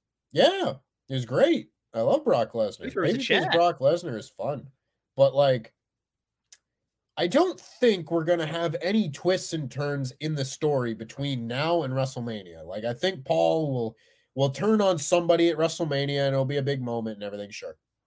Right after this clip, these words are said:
Speaker 1: But we've still got, like, five weeks left. You know, we've still got five weeks to fill,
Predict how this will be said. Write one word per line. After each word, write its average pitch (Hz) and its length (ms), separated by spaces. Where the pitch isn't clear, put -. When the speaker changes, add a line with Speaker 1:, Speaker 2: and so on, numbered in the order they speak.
Speaker 1:
But 127 80
we've 160 100
still 392 200
got, 302 140
like, 160 200
five 139 300
weeks 110 360
left. - 380
You 113 80
know, 117 180
we've 135 140
still 262 160
got 202 240
five 185 340
weeks 151 380
to 135 80
fill, 131 500